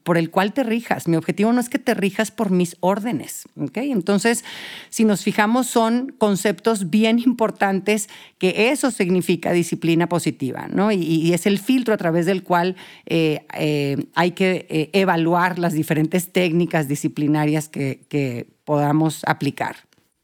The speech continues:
Y otro punto que creo que es importante aquí tocar, Carola, de cómo, eh, pues, es tu, es tu primer hijo,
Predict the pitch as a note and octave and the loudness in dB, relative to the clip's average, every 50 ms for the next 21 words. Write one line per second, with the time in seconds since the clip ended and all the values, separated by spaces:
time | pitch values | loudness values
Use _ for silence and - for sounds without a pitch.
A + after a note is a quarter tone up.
0 | _ _ _ _ _ - A3 G#3 A#3+ B3 C4 B3+ C#4+ D#4 - C4 C4 B3+ - C#4+ | _ _ _ _ _ 0 2 2 2 2 2 2 0 0 2 2 2 2 0 -2
1 | A3+ B3 A3 F3 G3+ G#3 - - A3+ G#3 - A#3 A3 - G3 E3+ - - F3 E3+ | -2 -2 0 0 0 0 0 -2 -2 0 0 0 0 2 0 -2 0 0 0 0
2 | F3 E3 - G3 F#3 F#3 - F3 F3 E3+ E3+ E3 - - _ - _ - F#3 F3 | 0 0 0 0 0 0 0 2 2 2 2 0 -2 -6 _ -12 _ -2 -2 -2
3 | F3 - F3 D#3 D3+ C#3 C#3 - - _ - - - _ _ - - C#3 B2+ - | 2 2 2 2 2 -2 -6 -10 -16 _ -20 -20 -20 _ _ -12 -12 -10 -4 -2
4 | D#3 D3+ C#3+ C#3+ C#3+ C#3 C#3 C3+ C3 C3 - - - - _ _ _ - - D3 | 0 0 2 2 2 2 0 0 -2 -6 -12 -20 -20 -20 _ _ _ -2 -2 -2
5 | - - D#3 D3+ D#3 E3 E3+ E3+ F3 E3+ D#3 C#3 - _ - C#3+ D3+ D3 C#3+ C#3 | 0 0 0 2 4 4 4 4 4 2 0 0 -4 _ -4 -2 0 0 0 0
6 | C#3 C3 A2+ - - _ _ _ - D3+ C#3 - - - - _ _ _ - - | -2 -2 -4 -8 -12 _ _ _ -6 -6 -6 -6 -8 -18 -20 _ _ _ -2 -2
7 | F3 E3 - - - F3 E3 D#3+ D#3 C#3+ A2 - _ _ _ _ - F3 D3+ - | -2 -2 0 0 0 2 2 2 0 0 -2 -8 _ _ _ _ -2 -2 -2 -2
8 | - E3 - D3+ D3+ D3+ D3+ C#3+ F3+ A3 G#3 - - F#3+ E3 D#3 D#3 D#3 _ _ | -2 -2 0 2 2 2 2 4 2 2 2 2 2 0 0 0 -2 -4 _ _